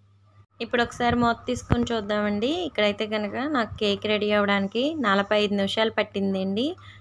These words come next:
ఇప్పుడు ఒకసారి మనకి ఫోర్క్ ఉంటది కదండి, దాంతో ఇలా నొక్కితే మనకి ఇక్కడ పిండి ఏమి తగలకుండా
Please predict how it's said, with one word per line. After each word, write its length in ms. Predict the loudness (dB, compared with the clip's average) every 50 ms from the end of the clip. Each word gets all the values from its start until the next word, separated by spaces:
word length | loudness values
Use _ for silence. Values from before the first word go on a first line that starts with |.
| -14 -8 -6 -6
ఇప్పుడు 200 | -2 0 0 0 0
ఒకసారి 380 | 0 -2 0 0 2 2 2 2 0
మనకి 300 | 0 0 0 -2 -2 -2 -2 -2 0
ఫోర్క్ 360 | 0 2 2 2 0 -2 -2 -2
ఉంటది 240 | -2 -2 -2 -4 -2 0 0
కదండి, 340 | 0 2 0 0 0 0 0 2 2
దాంతో 340 | 2 2 0 0 -2 0 0 0 0 0 0 0
ఇలా 120 | 0 2 2 0
నొక్కితే 400 | 0 -2 -4 -6 -2 0 2 0 0 -2 _ -18 -20 -20 -20 -20 _ -4 0 0
మనకి 240 | 2 0 0 -2 -4
ఇక్కడ 160 | -2 0 2 2 2 0 0
పిండి 240 | 0 0 2 4 2 2
ఏమి 140 | 2 2 0 0
తగలకుండా 580 | 2 2 2 2 2 0 0 -2 -2 0 0